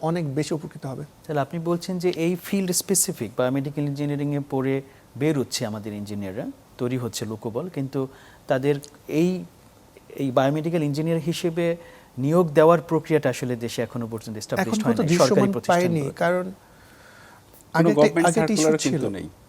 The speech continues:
Speaker 2: আচ্ছা।
Speaker 3: কোনো
Speaker 1: আগে একটা
Speaker 3: গভর্নমেন্ট সার্কুলার আমাদের এই বাংলাদেশে বায়োমেডিক্যাল রিলেটেড যে গভর্নমেন্ট সার্কুলার, আহ,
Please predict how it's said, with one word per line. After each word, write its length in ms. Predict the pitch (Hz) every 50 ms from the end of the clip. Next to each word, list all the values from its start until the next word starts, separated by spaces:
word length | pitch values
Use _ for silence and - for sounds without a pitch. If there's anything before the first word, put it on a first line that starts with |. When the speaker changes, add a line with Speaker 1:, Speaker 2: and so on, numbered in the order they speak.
| - - - -
Speaker 2:
আচ্ছা। 340 | - - 104 - - - 92
Speaker 3:
কোনো 800 | - - - - - - - - - - - - - - - 170
Speaker 1:
আগে 80 | - 98
একটা 100 | 120 123
Speaker 3:
গভর্নমেন্ট 300 | 120 127 131 139 139 135
সার্কুলার 500 | - - 127 123 - 131 131 123 123 135 - -
আমাদের 440 | 117 117 120 117 117 123 120 110
এই 100 | 104 117
বাংলাদেশে 520 | 110 113 113 113 113 110 107 117 113 - 120
বায়োমেডিক্যাল 640 | 110 110 113 110 117 113 117 117 - 123 120 113
রিলেটেড 420 | 110 117 120 123 117 - 117 110 104
যে 220 | 104 - 107 104 98 - - - - - - - -
গভর্নমেন্ট 340 | 117 120 120 135 151 147 143
সার্কুলার, 440 | - 131 110 - - 101 95 80 - - - - - - - - - - - -
আহ, 460 | 110 110 110 110 110 110 107 101 92